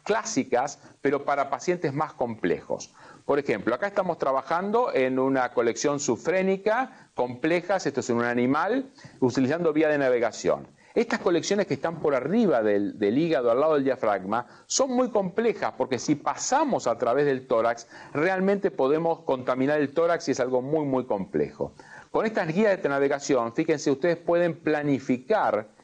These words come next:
y ver, fíjense que llego hasta la colección pasando por el hígado o no pasando por el tórax.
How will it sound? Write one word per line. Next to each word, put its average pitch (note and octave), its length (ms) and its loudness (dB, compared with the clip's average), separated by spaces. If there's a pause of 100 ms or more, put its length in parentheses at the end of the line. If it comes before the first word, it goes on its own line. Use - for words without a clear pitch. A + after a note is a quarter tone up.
(120)
y B2+ 140 4
ver, F#3 300 2 (500)
fíjense F#3 600 -2
que - 440 0 (160)
llego G3+ 420 2
hasta C#3 200 0
la D3+ 100 2
colección F3 720 0
pasando F#3 420 -2
por E3+ 140 2
el E3 100 0
hígado F#3 280 2
o D#3+ 40 4
no D#3+ 160 0
pasando D#3 420 -2
por B2 140 0
el A#2 160 0
tórax. E2+ 540 -2